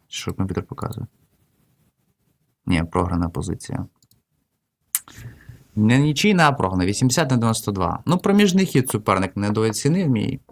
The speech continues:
Слонів то він обміняв чорнополів, але захистити всі слабкості не встиг. Одна з проблем, коли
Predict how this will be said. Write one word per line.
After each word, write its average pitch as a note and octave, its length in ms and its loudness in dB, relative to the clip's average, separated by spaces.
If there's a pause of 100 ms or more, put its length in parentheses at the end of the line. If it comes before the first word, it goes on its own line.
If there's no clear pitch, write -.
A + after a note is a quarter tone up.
(2250)
Слонів C#3+ 360 2
то C#3+ 120 2
він C#3 140 4
обміняв E3+ 540 4
чорнополів, G#2 720 2
але C3+ 380 2 (1200)
захистити A2+ 800 -2
всі C3 480 0
слабкості A#2+ 680 -2
не G#2+ 120 2
встиг. - 340 -6 (1800)
Одна G2+ 260 0
з - 60 0
проблем, D3 520 0
коли G#2+ 360 -2